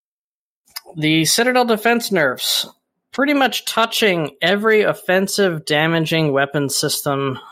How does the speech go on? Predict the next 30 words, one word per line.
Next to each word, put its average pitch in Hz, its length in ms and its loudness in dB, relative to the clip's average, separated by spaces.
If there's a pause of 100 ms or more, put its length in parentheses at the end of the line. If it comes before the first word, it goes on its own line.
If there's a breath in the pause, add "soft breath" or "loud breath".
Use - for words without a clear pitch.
(200 loud breath)
aside 165 600 -2
from, 147 400 -2 (180)
uh, 131 300 -2
anti-subcap 156 1000 -2
missiles. - 680 -4 (800)
Uh, 131 380 -2
the 139 280 0 (440)
point 202 220 0
defense 202 480 -2
unit, 127 300 -2 (220)
damage 208 480 0
cut 254 320 -4
in 143 200 -2
half. - 920 -4
They 143 240 -2
mentioned 190 460 -2
that 160 100 -8
they 165 100 2
were 151 140 0
going 143 200 0
to 131 60 -2
nerf 143 300 -2
it, 135 140 -6
but - 100 -12
that 160 140 0
is 156 120 -2
a 113 60 -2
pretty 175 560 -2
severe 143 500 -2
drop. 135 460 -2